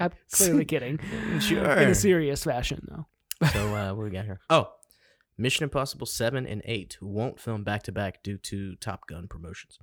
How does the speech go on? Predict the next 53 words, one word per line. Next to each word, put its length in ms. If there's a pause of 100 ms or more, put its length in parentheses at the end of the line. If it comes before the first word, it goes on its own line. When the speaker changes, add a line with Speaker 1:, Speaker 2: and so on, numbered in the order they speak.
(180)
Speaker 1:
You 80
said 240
Speaker 2:
So 100
Speaker 1:
that. 80
Speaker 2:
Deadline 360
says, 320
uh, 240
sources 400
say 200
it's 160
simply 280
down 260
to 360 (460)
shifting 360
release 260
schedule. 360
So 160
the 80
star 280
Tom 220
Cruise 280
will 100
not, 280 (260)
uh, 340
the 60
s-, 180
star 300
Tom 220
Cruise 240
will 100
be 100
needed 320 (460)
on 140
promotional 420
duties 340
for 80
the 80
studio, 540 (400)
uh, 180
for 140
Top 300
Gun 200
Maverick 520
ahead 240
of 80
the 80
film's 340
planned 340
release 280
date 220
for 180
July 300
second. 360